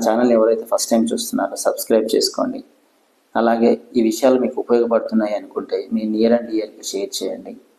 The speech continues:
మీరు ఏదైనా నాతో షేర్ చేసుకోవాలనుకుంటే కామెంట్ రూపంలో తెలియజేయండి. అలాగే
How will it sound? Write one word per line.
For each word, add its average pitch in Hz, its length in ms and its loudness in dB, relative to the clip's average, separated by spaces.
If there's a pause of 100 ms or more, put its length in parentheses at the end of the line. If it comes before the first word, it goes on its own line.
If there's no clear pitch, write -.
(840)
మీరు 123 240 4
ఏదైనా 117 320 4
నాతో 107 260 -6
షేర్ 117 260 4
చేసుకోవాలనుకుంటే 104 760 0
కామెంట్ 110 360 2
రూపంలో 101 420 -14
తెలియజేయండి. 92 580 -14 (600)
అలాగే 123 300 4